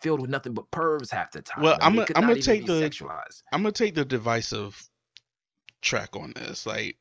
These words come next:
Speaker 2: it might
Speaker 1: Yeah.
Speaker 2: be, you know, the devil's advocate or whatever. I'm, well, I can't even play devil's advocate 'cause Twitch isn't even on, like, the same wavelength I'm trying to be on right now. But, like,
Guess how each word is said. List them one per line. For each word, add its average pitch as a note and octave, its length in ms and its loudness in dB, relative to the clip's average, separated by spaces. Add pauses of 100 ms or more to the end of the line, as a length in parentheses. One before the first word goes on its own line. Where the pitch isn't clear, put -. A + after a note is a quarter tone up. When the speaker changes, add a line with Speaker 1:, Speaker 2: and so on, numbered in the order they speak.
Speaker 2:
it A#2 120 -8
might A2+ 280 -4 (100)
Speaker 1:
Yeah. G#2+ 200 -2
Speaker 2:
be, G2+ 220 -12 (120)
you F#3+ 120 -6
know, G#2+ 300 -6
the A#2 460 -14
devil's A2 340 -6
advocate G#2+ 420 -8
or - 80 -12
whatever. - 480 -12 (1000)
I'm, E3 520 4 (1120)
well, A#2+ 240 4
I A#2 120 2
can't C3+ 200 -2
even B2 140 -6
play A#2 200 -2
devil's G#2+ 300 -6
advocate A2 420 -6
'cause A2+ 160 -6
Twitch - 300 0
isn't G#2+ 240 -4
even G#2+ 240 -4
on, G#2+ 220 0
like, G#2 240 -2
the G2 120 -8
same G#2+ 320 0
wavelength A2 520 0
I'm A2 160 0
trying G2+ 200 0
to G2+ 60 -8
be B2 180 4
on G#2 240 0
right G2 140 -4
now. G2+ 240 -8 (280)
But, A2+ 120 2
like, G#2+ 260 2